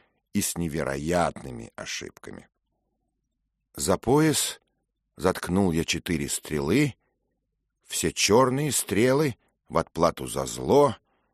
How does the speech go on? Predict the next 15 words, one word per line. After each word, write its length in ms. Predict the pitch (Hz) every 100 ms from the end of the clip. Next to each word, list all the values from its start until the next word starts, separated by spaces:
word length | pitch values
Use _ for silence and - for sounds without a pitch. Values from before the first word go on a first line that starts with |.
| _ _ _ _
четыре 480 | - 78 - 110 87
по 200 | - 69
счету 600 | - - - 123 - 80
негодных 600 | 80 73 80 62 67 65
людей, 580 | 64 57 98 147 123 - _ _ _ _ _
насилие 720 | 71 73 - - 127 139 143
которых 640 | - 135 - 131 139 - - _ _ _ _
меня 640 | - 82 101 95 123 127 - _ _
потрясло. 840 | - 98 107 113 - 90 135 127 - _ _ _ _ _ _
Одной 440 | - 71 80 78
уже 220 | 69 71
нет, 440 | 71 104 156 - - _ _
она 260 | - 76 76
метко 320 | 73 - 67
попала, 680 | 67 65 - 113 135 147